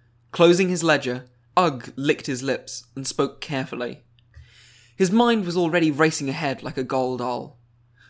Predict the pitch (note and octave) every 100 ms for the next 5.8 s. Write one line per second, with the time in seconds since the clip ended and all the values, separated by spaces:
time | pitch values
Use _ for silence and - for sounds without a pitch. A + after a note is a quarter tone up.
0 | _ _ - - G#3 F#3+ F3+ - - -
1 | C3 A#2+ A#2+ A#2+ A#2+ A#2 - - _ _
2 | _ _ - - F3 F3 E3 D#3+ D#3 D#3
3 | D#3 F3 F3+ F#3 C#3 D3+ C3+ C3 - -
4 | - _ _ _ _ C3 B2+ D3 D#3+ F3
5 | - D3 D3+ F3+ F3 C#3 B2+ C3